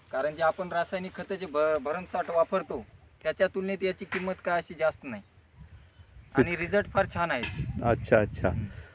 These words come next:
Speaker 2: तर मागच्या वर्षीपेक्षा, याच्या अगोदरच्यापेक्षा आपल्याला यावर्षी उत्पादन निश्चितच जास्त येईल असं वाटते
Speaker 1: अशी
Speaker 2: का?
Speaker 1: अपेक्षा आहे सर.
Speaker 2: अच्छा, धन्यवाद. शेतकरी बांधवांना विनंती करतो की हा शेत, हळदीचा प्लॉट, अ, या ए-,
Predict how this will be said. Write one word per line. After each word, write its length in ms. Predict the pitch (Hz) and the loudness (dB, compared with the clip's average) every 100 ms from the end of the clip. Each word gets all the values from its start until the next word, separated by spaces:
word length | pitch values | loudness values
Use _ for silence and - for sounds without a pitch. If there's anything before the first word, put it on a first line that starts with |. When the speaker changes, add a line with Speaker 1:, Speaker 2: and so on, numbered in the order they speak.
| - - - | -20 -2 4
Speaker 2:
तर 100 | 123 | 8
मागच्या 420 | 123 120 - 151 | 8 6 6 8
वर्षीपेक्षा, 880 | 151 - 147 156 - - 147 143 143 | 8 8 4 4 6 8 10 12 10
याच्या 280 | 131 143 | 10 10
अगोदरच्यापेक्षा 720 | 131 139 143 139 139 139 - 135 | 10 10 8 8 6 4 6 6
आपल्याला 260 | 143 135 | 8 8
यावर्षी 340 | 135 135 123 135 | 10 10 8 4
उत्पादन 420 | 127 - 139 139 | 4 6 6 8
निश्चितच 420 | 131 123 143 139 | 6 4 8 8
जास्त 300 | 123 127 143 | 10 10 10
येईल 120 | 135 | 10
असं 160 | 123 131 | 10 10
वाटते 240 | 120 - | 10 10
Speaker 1:
अशी 80 | 117 | 8
Speaker 2:
का? 100 | - | 6
Speaker 1:
अपेक्षा 340 | 135 156 - | -2 -6 -2
आहे 160 | 139 131 | -2 -2
सर. 120 | - - - - - - - | -6 -8 -12 -16 -14 -12 -4
Speaker 2:
अच्छा, 300 | 110 - 120 | -4 6 6
धन्यवाद. 520 | 110 117 139 143 151 - - - - _ - | 8 12 12 12 12 8 -8 -20 -20 _ 6
शेतकरी 340 | 135 - 160 156 | 8 10 10 12
बांधवांना 440 | 147 147 165 165 | 12 12 12 12
विनंती 340 | 156 160 156 | 12 12 10
करतो 260 | 170 170 180 | 8 8 10
की 120 | 170 | 10
हा 180 | 143 151 | 10 8
शेत, 320 | 147 151 - 139 | 8 6 8 8
हळदीचा 440 | 131 139 151 170 | 12 10 12 12
प्लॉट, 300 | 175 160 110 - - - - - - - | 12 12 12 6 -20 -20 -16 -16 -14 6
अ, 120 | 131 | 12
या 160 | 127 156 | 12 12
ए-, 280 | 156 143 | 12 10